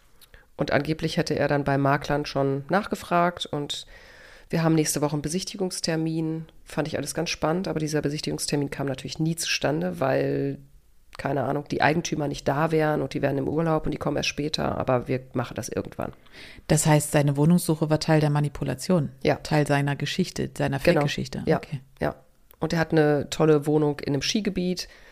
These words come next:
Speaker 1: habe ich auch Bilder, äh, bekommen. Ich bin Skifahrerin, das hat mich natürlich auch beeindruckt.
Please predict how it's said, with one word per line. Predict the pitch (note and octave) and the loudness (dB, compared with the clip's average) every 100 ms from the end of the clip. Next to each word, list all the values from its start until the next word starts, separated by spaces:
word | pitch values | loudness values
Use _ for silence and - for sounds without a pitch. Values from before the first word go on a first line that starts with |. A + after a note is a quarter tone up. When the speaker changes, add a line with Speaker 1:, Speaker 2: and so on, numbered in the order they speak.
| - | -8
Speaker 1:
habe | - - | -4 2
ich | - | 2
auch | - | 2
Bilder, | E3+ E3+ D#3 D#3 - | 2 2 2 2 0
äh, | |
bekommen. | D#3 D#3 D#3 D#3 D#3 | -2 0 0 2 0
Ich | - | -2
bin | - C#3+ | -2 -2
Skifahrerin, | - F#3+ F3 D#3 D#3 D#3 D#3 | 0 0 2 2 2 0 -2
das | D#3 - | -4 -8
hat | - | -8
mich | C#3 | -6
natürlich | C3+ - - | -8 -8 -10
auch | - | -4
beeindruckt. | - C#3+ F#3 F#3+ G3 | 0 4 2 0 -4